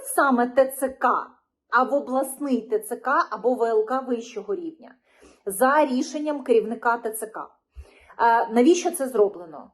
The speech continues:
Е, е, зараз поясню, е, нормальною людською мовою. Щоб уникнути ситуацій, коли людину, е, скажімо так, протиснули через, е,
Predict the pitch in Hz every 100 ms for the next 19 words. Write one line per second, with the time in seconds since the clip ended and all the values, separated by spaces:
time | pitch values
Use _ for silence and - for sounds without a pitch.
0 | - 208 214 214 214 202 - 214 214 269
1 | 285 - 254 240 - 277 262 - 220 214
2 | 220 254 254 220 202 - - 214 185 160
3 | 147 147 - - 302 339 349 254 233 254
4 | 247 220 214 - 214 190 160 156 214 240
5 | - _ _ _ - - 247 226 294 311
6 | 240 190 240 277 254 220 - 196 196 -
7 | 240 247 233 208 180 - - _ _ -
8 | 247 269 320 - 311 262 247 - 220 196
9 | 170 151 - - - 262 226 196 185 -
10 | - 202 190